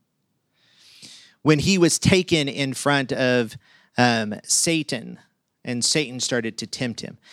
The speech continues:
And this is where this comes from. So Matthew chapter four, starting in verse one. And I want to read this for us.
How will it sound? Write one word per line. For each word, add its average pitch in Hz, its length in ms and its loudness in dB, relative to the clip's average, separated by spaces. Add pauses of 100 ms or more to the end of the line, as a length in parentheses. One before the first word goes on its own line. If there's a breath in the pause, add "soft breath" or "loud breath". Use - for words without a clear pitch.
(180 loud breath)
And 127 100 0
this 175 160 4
is 151 120 -2
where 156 200 4
this 143 200 -2
comes 127 300 -2
from. 101 220 -10
So 117 180 -6
Matthew 156 720 0 (320 soft breath)
chapter 156 360 2
four, 120 380 -4
starting 123 400 0
in 120 80 -2
verse 110 300 -2
one. - 460 -12 (360)
And 110 80 0
I 110 80 6
want 117 180 6
to 110 60 4
read 107 200 4
this 107 160 2
for - 200 -4
us. - 280 -8